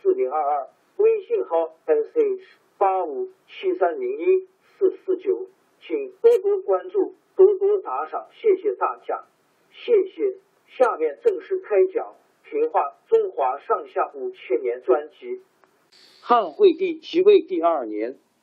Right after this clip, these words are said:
年老的相国萧何病重，汉惠帝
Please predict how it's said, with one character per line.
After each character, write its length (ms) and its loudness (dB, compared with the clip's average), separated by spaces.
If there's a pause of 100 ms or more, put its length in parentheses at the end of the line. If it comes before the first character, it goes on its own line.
(100)
年 200 2
老 200 2
的 120 -4
相 320 0
国 280 4
萧 300 2
何 200 2
病 320 -4
重， 220 -4 (440)
汉 300 0
惠 240 4
帝 300 -10